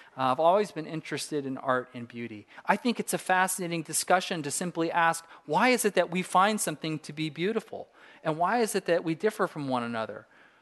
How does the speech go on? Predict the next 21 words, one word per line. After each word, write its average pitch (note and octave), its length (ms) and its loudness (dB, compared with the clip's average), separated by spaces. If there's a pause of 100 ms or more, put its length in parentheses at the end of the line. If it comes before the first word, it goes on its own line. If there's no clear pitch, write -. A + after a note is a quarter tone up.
(160)
Why F#3 140 6
do A#3 80 2
we A3+ 80 2
even G#3+ 160 2
have G3 200 4
a F#3 40 -4
sense - 560 0
within G#3 280 4
us C4+ 200 4
that D#3+ 180 2
there C#3+ 180 4
is B2+ 100 -2
something B2+ 360 -4
that's A2+ 220 -4
beautiful, A2 640 -12 (360)
right? F#3 260 -6 (480)
These F3+ 180 -10
are F3 60 -4
some F#3+ 160 -8
interesting E3 460 -6
questions. - 720 -6